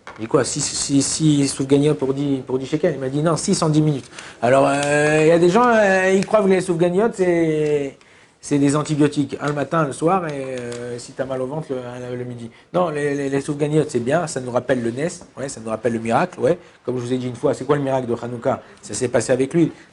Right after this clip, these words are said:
Pareil avec les soufganiotes, t'en manges une en deux minutes, elle reste huit jours dans ton corps. Ouais, non, en général, la mitzvah, c'est de goûter des choses qui ont été faites. Oui,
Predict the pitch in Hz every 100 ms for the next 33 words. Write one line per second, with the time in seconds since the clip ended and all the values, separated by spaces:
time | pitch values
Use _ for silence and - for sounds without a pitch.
0 | - 135 170 151 147 139 147 131 143 156
1 | 151 - - - 131 143 135 165 143 127
2 | 135 135 185 151 131 - - 143 143 131
3 | 123 123 120 - - - 143 185 165 147
4 | 143 147 156 175 208 196 - _ _ _
5 | _ - - _ _ - _ - - -
6 | _ - - _ _ - - 110 120 120
7 | 151 143 - - 107 110 113 120 131 123
8 | 110 98 117 117 - 98 98 92 92 107
9 | 107 - _ _ _ _ _ - 113 104